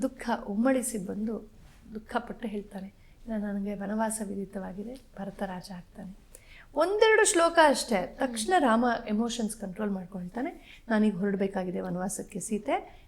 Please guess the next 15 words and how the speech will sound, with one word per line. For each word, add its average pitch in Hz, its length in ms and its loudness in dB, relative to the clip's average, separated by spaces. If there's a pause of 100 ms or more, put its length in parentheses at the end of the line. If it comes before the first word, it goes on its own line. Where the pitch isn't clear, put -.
ನೀನು 202 460 4 (280)
ಭರತನನ್ನ 196 560 -2 (880)
ಎದುರಾಕೋಬೇಡ, 196 580 -2 (420)
ಅವ್ನು 220 160 0
ಹೇಳ್ದಂತೆ 208 460 0
ಕೇಳು, 202 360 -4 (360)
ಅತ್ತೆ 214 260 0
ಮಾವ 202 260 0
ಸೇವೆ 196 300 -4
ಮಾಡ್ಕೊಂಡು 196 480 -6
ಚೆನ್ನಾಗಿರು, 190 480 -6
ಅಥವಾ 214 240 -6
ಅಮ್ಮನ 196 280 -2
ಮನೆಗಾದ್ರೂ 190 380 -4
ಹೋಗು, 208 420 -8